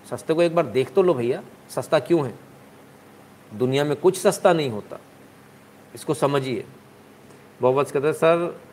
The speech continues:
मोनोसेंटो कंपनी पे रिसर्च कर लीजिए, ये लोग इंडिया में गेहूँ देते हैं जो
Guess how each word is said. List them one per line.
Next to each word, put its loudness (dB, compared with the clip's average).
मोनोसेंटो 0
कंपनी -4
पे 0
रिसर्च -2
कर 0
लीजिए, -2
ये 0
लोग 0
इंडिया -2
में -2
गेहूँ 0
देते 0
हैं -4
जो 0